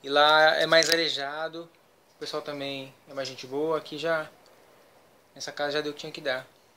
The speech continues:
E vamos ver o que, que nos espera pra amanhã.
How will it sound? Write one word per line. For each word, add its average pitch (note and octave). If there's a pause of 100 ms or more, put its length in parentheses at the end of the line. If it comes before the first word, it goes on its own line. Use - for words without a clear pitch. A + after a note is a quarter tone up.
(1200)
E C#3+
vamos D3
ver D#3
o D#3+
que, E3+
que -
nos E3+
espera D#3+
pra F3
amanhã. E3